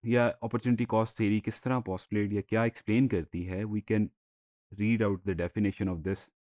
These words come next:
theory। The cost of a commodity is the amount of a second commodity that must be for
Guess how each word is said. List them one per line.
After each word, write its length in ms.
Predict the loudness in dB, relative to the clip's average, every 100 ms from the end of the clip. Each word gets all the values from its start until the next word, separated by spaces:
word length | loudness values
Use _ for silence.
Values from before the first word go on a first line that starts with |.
| -4
theory। 320 | -2 -4 -6 _ _ _ _ _ -6
The 100 | -6 2
cost 320 | 2 4 0
of 160 | -2 0
a 20 | 2
commodity 600 | 4 4 0 -4 -8 -10 _ _ _ -6
is 180 | -2 -2
the 160 | 0 -2 0 0
amount 320 | 2 2 2
of 160 | 0 -4
a 60 |
second 600 | -8 -6 -6 -4 2 2 2 0
commodity 480 | 0 0 -6 -10 -16 _ _ _ _ _ _ _ _ _ _ _ _ _ -2
that 180 | 2 4 4
must 240 | 2 -2 -2 -2
be 100 | -2
for 360 | -4 -2 -2